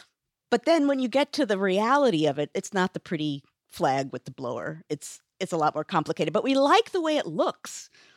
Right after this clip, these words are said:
You know, we like to think of ourselves that way. It's so much more complicated when you get beyond that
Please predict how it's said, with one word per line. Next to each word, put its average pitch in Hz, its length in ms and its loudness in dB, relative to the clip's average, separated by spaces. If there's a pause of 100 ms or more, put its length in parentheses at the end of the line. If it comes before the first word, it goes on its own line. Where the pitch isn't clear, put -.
You - 80 4
know, 247 100 6
we 294 100 4
like 320 160 2
to 302 80 -6
think 440 340 0
of 339 100 -2
ourselves 135 480 -4
that - 220 -6
way. 123 320 -8 (640)
It's - 140 -12
so 302 200 0
much 330 220 -2
more 247 100 -2
complicated 202 600 -2
when 160 80 -4
you 160 80 -2
get 165 220 -2
beyond 170 680 0 (460)
that 165 200 6